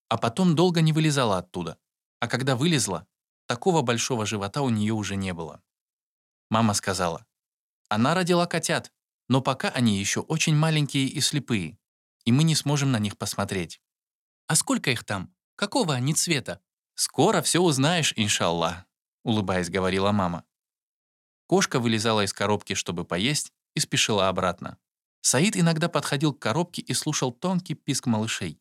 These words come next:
А однажды он наконец-то увидел и самих котят. Пушистые комочки возились возле мамы у самой коробки. Саид, стараясь не шуметь, позвал маму посмотреть.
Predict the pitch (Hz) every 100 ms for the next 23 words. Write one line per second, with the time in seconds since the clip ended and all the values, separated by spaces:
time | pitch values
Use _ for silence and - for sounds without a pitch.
0 | _ _ _ _ _ _ _ - 95 110
1 | 170 131 101 - _ _ _ - 180 151
2 | 127 131 147 - - 107 131 135 120 117
3 | 110 101 95 - 87 78 - _ _ _
4 | _ - 147 202 - 120 113 107 120 151
5 | - 107 98 117 120 113 107 107 107 135
6 | 123 113 _ _ - 123 120 95 85 101
7 | 98 90 - - _ _ _ _ - -
8 | 117 180 - 113 120 113 - 98 - 113
9 | 143 - _ _ _ _ 107 101 143 156
10 | 131 139 117 - - 101 92 87 -